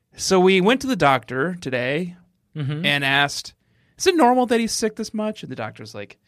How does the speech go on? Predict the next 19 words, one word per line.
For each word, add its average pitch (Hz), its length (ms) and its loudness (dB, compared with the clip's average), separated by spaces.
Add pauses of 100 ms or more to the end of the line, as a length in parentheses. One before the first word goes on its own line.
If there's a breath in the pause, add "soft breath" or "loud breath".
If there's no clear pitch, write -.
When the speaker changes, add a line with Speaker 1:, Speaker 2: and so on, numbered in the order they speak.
(1120 soft breath)
Speaker 1:
"Yeah." 127 380 -4 (380 loud breath)
Speaker 2:
Yeah. 151 280 4 (120)
Speaker 1:
He's 151 240 -6
essentially 143 560 -4 (120)
always 170 420 4
going 139 220 -2
to 127 40 -6
be 120 120 -10
sick - 380 -12 (220)
Speaker 2:
Mm-hmm. 190 320 2 (160)
Speaker 1:
until 120 680 -6 (300)
he 180 140 2
crosses 180 420 2 (200)
some 262 360 4
threshold 151 600 0
where 127 180 -2
he 127 120 -4
has 135 300 2
enough 131 460 -2